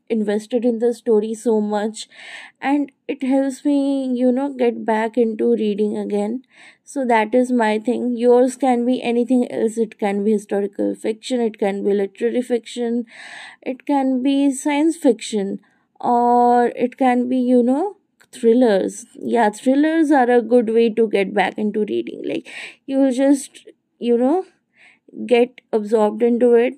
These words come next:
and finish it in a day and you won't even realize it. So that is something you can do.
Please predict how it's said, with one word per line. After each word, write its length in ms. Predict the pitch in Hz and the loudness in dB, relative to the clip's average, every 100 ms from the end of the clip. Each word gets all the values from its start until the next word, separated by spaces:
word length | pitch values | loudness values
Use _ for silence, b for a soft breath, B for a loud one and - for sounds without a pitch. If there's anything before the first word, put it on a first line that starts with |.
| - | -6
and 340 | 220 226 226 214 | -2 0 -2 -2
finish 400 | 233 202 214 240 | -2 0 0 -2
it 180 | 226 | -2
in 140 | - 226 | -2 0
a 100 | 220 | 0
day 260 | 214 202 208 | -2 -2 0
and 280 | 220 214 | 0 0
you 140 | 202 196 | 0 -2
won't 180 | 208 214 | 0 0
even 280 | 208 220 196 | 0 -2 -2
realize 460 | 202 196 196 196 | -2 0 0 0
it. 300 | 208 - - B B B B B | -2 -4 -10 B B B B B
So 500 | - 294 294 285 - | -6 0 0 0 -4
that 420 | 226 247 247 254 | -2 0 2 0
is 240 | 247 254 254 | 0 0 2
something 400 | 233 220 240 226 | 0 2 2 2
you 120 | 226 | 2
can 220 | 226 214 | 2 0
do. 260 | 202 208 | 0 -2